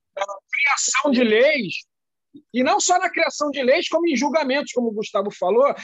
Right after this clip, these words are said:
e, e, e a, e a gente vê agora a política, é, é, repercutindo diretamente em julgamentos no que, no que tange a, a delação premiada, que,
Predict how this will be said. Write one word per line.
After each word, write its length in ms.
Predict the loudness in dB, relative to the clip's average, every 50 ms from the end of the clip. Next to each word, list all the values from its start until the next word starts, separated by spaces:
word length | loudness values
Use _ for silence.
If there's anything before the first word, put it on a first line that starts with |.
| -14 -10 -4
e, 60 | 0
e, 400 | 0 2 2 2 2 0 0 -2
e 60 | -2 -2
a, 100 | -2 -2 -2
e 160 | 0 0 2
a 100 | 2 2
gente 320 | 2 0 -2 0 0 0
vê 360 | -2 -2 0 0 2 4 4 4
agora 560 | 4 2 2 2 2 4 4 4 4 2 0
a 1040 | -2 -4 _ _ _ _ _ _ _ _ _ _ _ _ _ _ _ _ -4 -4 -4 -4
política, 840 | -6 -8 -8 -6 -4 -4 -2 -2 -2 -4 -6 -8 -8 -8 -6 -6 -6 -6 -6 -8 _ _ _ _ _ _ _ _ _ -10
é, 40 | -6
é, 520 | -6 -4 -4 -4 -4 -2 -2 -2 -2 -2
repercutindo 640 | -4 -4 -4 -4 -4 -4 -8 -16 -10 -8 -8 -8 -8 -10
diretamente 680 | -10 -6 -2 -2 -2 -2 -4 -6 -4 -4 -6 -6 -4 -4
em 80 | -2 -2
julgamentos 560 | -2 -4 -2 0 0 0 2 0 -2 -2 -4 -8 -10 -12 _ _ _ _ _ _ -4
no 140 | -2 -2 -2
que, 260 | -2 -2 -4 -4 -2 0
no 160 | 0 0 0 -2
que 180 | -2 -6 -6
tange 400 | -4 0 0 2 2 4 4 4
a, 280 | 4 4 2 2 0 0
a 20 |
delação 380 | 2 2 2 0 0 -4 -10 -14 -12
premiada, 300 | -10 -6 -4 -4 -6 -6 -10 -16 -16 -16 -18 -18 _ _ _ -10 -10 -10 -8 -6
que, 380 | -2 -2 0 0 0 -2 -6